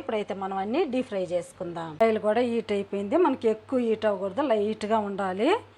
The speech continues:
ఇప్పుడు ఒక్కొక్కటి వేసి చూపిస్తాను. చూడండి, ఇలా వేస్తే నెమ్మదిగా బబుల్స్ రావాలి. ఎక్కువ హీట్ అయితే పైన కాలిపోతుంది, లేయర్స్ అయితే మనకు రావు. ఇలా మనకి పెనానికి ఎన్ని పడతాయో అన్ని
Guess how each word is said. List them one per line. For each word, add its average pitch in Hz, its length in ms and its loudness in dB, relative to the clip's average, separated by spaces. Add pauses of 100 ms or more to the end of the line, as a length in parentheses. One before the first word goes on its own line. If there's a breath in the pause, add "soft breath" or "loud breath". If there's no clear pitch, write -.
(200 loud breath)
ఇప్పుడు 247 240 0
ఒక్కొక్కటి 220 400 0
వేసి 214 240 -2 (160)
చూపిస్తాను. 208 600 0 (520 loud breath)
చూడండి, 214 400 2
ఇలా 208 200 0
వేస్తే 202 320 -2 (120)
నెమ్మదిగా 208 540 0 (100)
బబుల్స్ 208 320 -4 (100)
రావాలి. 175 420 2 (640 loud breath)
ఎక్కువ 240 200 -2 (100)
హీట్ 226 260 2
అయితే 208 180 -2 (140)
పైన 220 180 2 (100)
కాలిపోతుంది, 208 680 -2
లేయర్స్ 214 440 2
అయితే 185 160 -2 (120)
మనకు 208 240 -4 (100)
రావు. 185 340 0 (720 loud breath)
ఇలా 226 140 6 (100)
మనకి 214 260 0 (100)
పెనానికి 208 480 0
ఎన్ని 196 240 -4
పడతాయో 196 460 -2
అన్ని 269 140 4